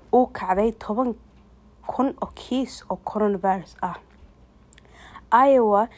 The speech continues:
ee Waaxda Caafimaadka Dadweynaha ayaa maanta waxay soo warinaysay afartan iyo todoba kale oo dheeri ah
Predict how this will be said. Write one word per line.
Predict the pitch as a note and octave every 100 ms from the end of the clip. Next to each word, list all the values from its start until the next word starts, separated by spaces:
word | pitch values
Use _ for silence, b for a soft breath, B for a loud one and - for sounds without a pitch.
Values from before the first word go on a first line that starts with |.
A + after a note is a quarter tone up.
| B B
ee | G3+
Waaxda | G3+ B3 - G3+
Caafimaadka | - - A#3+ A3+ - - F#3+ F#3
Dadweynaha | F#3+ G3 G3 G#3+ A#3+ A3 F3+ - B B B
ayaa | G3 A3 C4
maanta | A3+ B3+ - G3
waxay | F#3 - G#3+
soo | - B3 G#3+
warinaysay | F#3 F#3 F3+ F3 - G3+ B3 - B B B B
afartan | F#3+ F#3+ - B3+ - G#3
iyo | G3
todoba | G3 G3 A3 A3+
kale | - G3 B3+ - _ F#3+
oo | F#3+
dheeri | E3+ A3 A#3 G3 -
ah | A3+